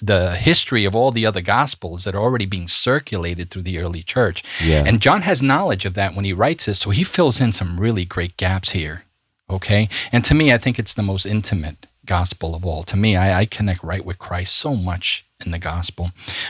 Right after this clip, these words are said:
Speaker 1: But read John three. It really is an important message. I mean, mine it and, and go through it and understand what Jesus is talking about there.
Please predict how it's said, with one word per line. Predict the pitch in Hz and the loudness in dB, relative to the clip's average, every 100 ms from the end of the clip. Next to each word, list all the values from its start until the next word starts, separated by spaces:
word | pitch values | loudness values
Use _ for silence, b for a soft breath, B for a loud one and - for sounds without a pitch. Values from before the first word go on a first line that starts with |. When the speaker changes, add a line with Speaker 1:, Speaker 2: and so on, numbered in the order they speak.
| - | 0
Speaker 1:
But | 117 | 2
read | 123 139 107 | 6 4 4
John | 101 92 87 | 0 0 0
three. | - 92 90 98 | -2 -2 -2 -2
It | 101 | 0
really | 113 123 117 | 4 6 6
is | 110 | 4
an | 104 | 2
important | 95 92 104 92 98 | 0 0 -2 -2 -2
message. | 95 92 95 98 | 0 0 0 0
I | |
mean, | 101 107 98 | 2 2 2
mine | 98 101 98 | 2 2 2
it | 87 82 | 0 -2
and, | 92 92 | -4 -4
and | 98 95 | -4 0
go | 98 | -2
through | 92 - 101 98 | -2 -4 -2 -2
it | 92 | -2
and | 92 | -2
understand | 92 95 92 - 101 95 92 | -2 0 0 2 2 2 0
what | 87 | -4
Jesus | 87 - 104 98 92 - | -4 0 0 0 -4 -6
is | |
talking | - - 98 95 | -4 -4 -4 -4
about | 92 92 85 - | -4 -4 -6 -4
there. | 85 90 | -4 -4